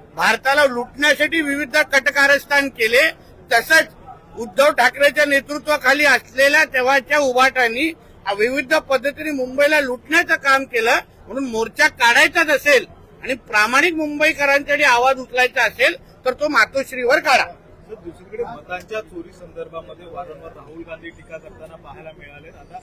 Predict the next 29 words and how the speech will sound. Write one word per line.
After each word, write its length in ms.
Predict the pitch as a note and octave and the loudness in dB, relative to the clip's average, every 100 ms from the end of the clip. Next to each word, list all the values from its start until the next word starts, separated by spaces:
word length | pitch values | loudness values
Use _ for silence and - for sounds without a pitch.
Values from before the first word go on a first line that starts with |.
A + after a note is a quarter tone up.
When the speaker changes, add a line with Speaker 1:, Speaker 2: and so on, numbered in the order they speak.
| - - - C#3+ | -20 -20 -20 -16
Speaker 2:
यामध्ये 300 | D#3 E3 G3 | -16 -16 -18
राज 260 | D#3+ D#3+ E3+ | -18 -16 -18
ठाकरे 320 | F#3+ - - | -20 -18 -16
देखील 260 | - - - | -16 -18 -20
म्हणतात 280 | - - | -20 -20
की 140 | - - | -20 -20
मतांची 440 | F3 F3+ F#3 G#3 | -20 -20 -20 -20
चोरी 320 | G3+ F3+ F3+ | -20 -20 -18
होते, 260 | F3+ E3+ F#3 | -18 -20 -20
त्यामुळे 420 | F3 E3+ F3 F#3 E3 | -20 -20 -20 -20 -20
लक्ष 180 | - | -20
द्या 220 | F3+ E3 E3 | -20 -20 -20
पदाधिकाऱ्यांना. 640 | D#3 D3+ D3+ D3+ D3+ E3 | -20 -20 -20 -20 -6 -2
Speaker 1:
आज 120 | A3+ | -2
सकाळी 440 | - A3+ - C4 C#4 | 0 -2 0 2 2
आम्ही 240 | C4+ C#4+ | 2 -2
मोदी 320 | B3+ A#3+ A#3 | -6 -6 0
एक्सप्रेसमध्ये 640 | C#4 A#3 - C#4 B3 C4 C#4 | 0 0 -2 -4 -4 -6 -6
मतांची 480 | A#3+ A3 C#4 C#4+ | -4 -2 -2 -2
चोरी 300 | D#4+ C4+ B3 | -8 -4 -4
करत 220 | A3 G#3+ G3+ | -2 -4 -4
होतो. 400 | F#3+ F3+ F3 F3+ - - - - - - - - - - E3 - - - - | -6 -6 -6 -10 -20 -20 -20 -20 -20 -20 -20 -20 -20 -20 -20 -20 -20 -20 -12
आमच्यासाठी 720 | E3+ F#3 C#4 C4 C4 B3+ D4 | -10 -2 0 2 0 -2 -4
मतांची 540 | C4 A3 B3+ C4+ C4 | -4 -2 0 0 -2
चोरी 280 | C#4 C4 C4 | -4 -2 -2
म्हणजे 360 | C#4 C4+ C#4+ C#4+ | -4 -4 -2 -2
लोकांचं 400 | B3 C4+ C4+ D4 | -2 -2 -2 -4
मन 200 | C4 B3 D4+ | -4 -2 -2
जिंकणं. 400 | C4+ C#4+ C#4 A#3+ | -4 -2 -2 -2